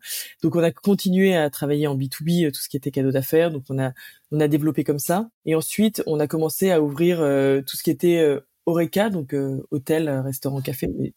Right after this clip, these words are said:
principalement hôtel. Donc, on a développé un peu l'hôtellerie. On, on a continué à développer un peu le site internet grâce au, notamment aux réseaux sociaux, parce qu'on a aussi un peu plus attardé. Et ensuite, eh ben, on a, enfin,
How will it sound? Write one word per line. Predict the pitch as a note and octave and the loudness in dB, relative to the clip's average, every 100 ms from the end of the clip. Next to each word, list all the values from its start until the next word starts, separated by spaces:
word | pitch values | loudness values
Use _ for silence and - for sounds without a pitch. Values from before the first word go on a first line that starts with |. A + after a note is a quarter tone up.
| - | -10
principalement | D3 - D3 C#3+ | -8 -4 -2 -2
hôtel. | C#3+ C3+ D#3+ G#3+ _ - | -2 0 0 -2 _ -14
Donc, | - | -4
on | D3+ | 0
a | C#3+ | 2
développé | C#3 C#3+ D#3+ | 2 0 -2
un | C#3+ | -4
peu | B2+ C#3+ C#3 C#3 | -2 0 2 0
l'hôtellerie. | C#3 C3+ D3+ D3 F#3 A3+ _ - | 0 0 0 2 0 0 _ -2
On, | |
on | F3 F3 F3 | 2 2 2
a | |
continué | E3+ F#3 - F#3 | 2 -2 0 2
à | E3+ | 2
développer | D3 D3+ D#3 | 2 0 0
un | |
peu | C#3 | -4
le | C3+ | -6
site | - D3+ | -4 -4
internet | C3 C#3+ D#3 F#3+ - _ - | -2 0 2 0 -2 _ -8
grâce | D3+ D3+ E3 F3 - - | -4 0 0 0 -6 0
au, | D3+ C#3+ C#3+ C#3+ | 2 2 2 0
notamment | C#3+ D3+ D3+ | 0 0 0
aux | C#3 | 0
réseaux | C#3+ C#3 | 0 0
sociaux, | C#3 C3 G3 | -4 -4 -4
parce | G3 - | -4 -8
qu'on | C#3+ | -4
a | C3 B2+ C3 B2+ - - | -2 -2 -4 -6 -18 -12
aussi | C3+ - | -10 -6
un | C#3 | -4
peu | C#3+ | -4
plus | - - D3+ C#3+ C#3 C#3 C3+ _ _ - | -6 -4 -2 -2 -4 -6 -12 _ _ -6
attardé. | D3 D#3+ C#3+ F3 A#3 _ - | -2 -2 0 -2 -2 _ -4
Et | E3 | 0
ensuite, | D#3+ D#3+ A3 A3 | 0 0 -2 2
eh | E3+ | 2
ben, | D3 | 2
on | C#3+ D3 | 0 0
a, | D3 D3 C#3 C3+ | 2 2 0 0
enfin, | C3 C3+ A#2+ | -2 -4 -8